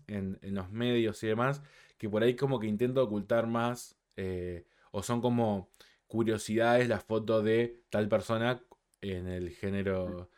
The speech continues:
con el que, o sea, nació, no sé bien los términos, pero... En este caso me llamó la atención que en su feed elija, a, o sea, seguir mostrando eso y hoy en día, tipo,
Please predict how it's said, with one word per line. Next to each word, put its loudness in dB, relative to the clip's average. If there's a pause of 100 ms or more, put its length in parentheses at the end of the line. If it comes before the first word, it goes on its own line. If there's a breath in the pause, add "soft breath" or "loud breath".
(240)
con -4
el -4
que, -6
o -6
sea, -6 (140)
nació, 2
no -2
sé 0
bien 0
los -6
términos, -6
pero... -6 (500 soft breath)
En 0
este 0
caso 2
me 2
llamó 0
la -4
atención 0
que 0
en 0
su -4
feed -2 (500)
elija, 2 (100)
a, -6
o -12
sea, -4
seguir 0
mostrando -2
eso -2
y -2
hoy 4
en -2
día, 2
tipo, -8